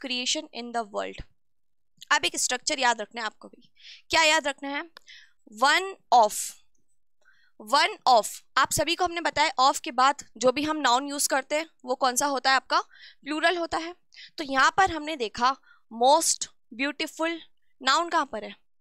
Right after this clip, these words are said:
ये रहा आपका नाउन क्रिएशन। इसको क्या होना चाहिए था? प्लूरल होना चाहिए था, but इन्होंने तो सिंगुलर में यूज़ करा है। That means जो आपका एरर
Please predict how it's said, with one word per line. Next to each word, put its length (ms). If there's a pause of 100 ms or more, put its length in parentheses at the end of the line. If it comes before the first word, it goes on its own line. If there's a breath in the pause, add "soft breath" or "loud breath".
ये 180
रहा 100
आपका 220
नाउन 220
क्रिएशन। 480 (440 loud breath)
इसको 300
क्या 140
होना 240
चाहिए 260
था? 160 (460)
प्लूरल 340
होना 200
चाहिए 220
था, 80
but 220
इन्होंने 300
तो 80
सिंगुलर 340
में 120
यूज़ 200
करा 200
है। 160 (360 loud breath)
That 200
means 380
जो 180
आपका 420
एरर 240